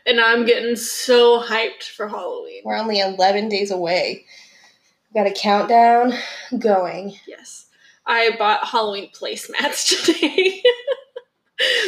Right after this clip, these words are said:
Speaker 1: because I'm so hyped for Halloween, guys.
Speaker 2: How much were these Halloween placemats?
Speaker 1: They were, like, ninety cents, man. They
Speaker 2: That's
Speaker 1: were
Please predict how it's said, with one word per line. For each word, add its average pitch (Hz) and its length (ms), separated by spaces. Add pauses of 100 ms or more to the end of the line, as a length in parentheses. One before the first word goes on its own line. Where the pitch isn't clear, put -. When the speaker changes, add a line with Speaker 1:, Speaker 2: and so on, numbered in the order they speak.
Speaker 1:
because 294 240
I'm 226 140
so 294 340
hyped - 280
for - 160
Halloween, 131 520
guys. 98 300
Speaker 2:
How 247 60
much 240 200
were 254 300
these 208 260
Halloween 196 460
placemats? 214 320
Speaker 1:
They 214 140
were, 508 180
like, 311 220
ninety 262 360
cents, 214 460
man. 226 400
They 247 60
Speaker 2:
That's 330 140
Speaker 1:
were 226 40